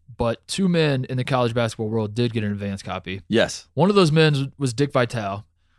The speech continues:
Speaker 1: who tweeted a picture of himself smiling, holding up the book cover.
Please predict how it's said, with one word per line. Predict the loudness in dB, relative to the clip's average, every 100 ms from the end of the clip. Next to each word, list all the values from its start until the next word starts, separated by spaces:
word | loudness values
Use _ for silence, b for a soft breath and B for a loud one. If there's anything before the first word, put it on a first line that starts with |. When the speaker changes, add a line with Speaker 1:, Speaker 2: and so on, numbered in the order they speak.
| _ _ -4
Speaker 1:
who | 0
tweeted | 2 2 4 4
a | 2
picture | 2 2 0
of |
himself | 0 2 2 0 -6
smiling, | -2 2 4 4 2
holding | 2 2 2
up | 0
the | -2
book | -4 -2
cover. | -2 -4 -6 -12